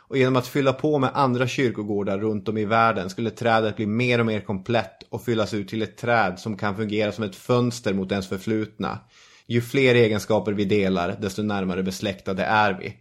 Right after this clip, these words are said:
Det här letandet efter en, the missing link, den felande länken,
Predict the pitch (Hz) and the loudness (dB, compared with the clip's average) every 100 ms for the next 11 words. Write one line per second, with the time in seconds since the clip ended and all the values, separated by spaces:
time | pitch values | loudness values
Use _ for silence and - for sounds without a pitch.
0 | _ _ _ _ _ _ _ _ _ - | _ _ _ _ _ _ _ _ _ -6
1 | 127 120 123 117 113 127 120 117 127 117 | -2 0 2 2 0 0 0 0 -2 0
2 | 117 - 110 104 98 113 - _ _ - | -2 -2 -4 -2 -4 -8 -14 _ _ -6
3 | 110 113 104 - 107 101 98 95 - - | 0 0 0 -2 0 2 2 0 -4 -4
4 | 107 95 113 101 98 98 101 95 92 101 | -4 2 2 4 2 2 2 0 0 -2
5 | 87 | -2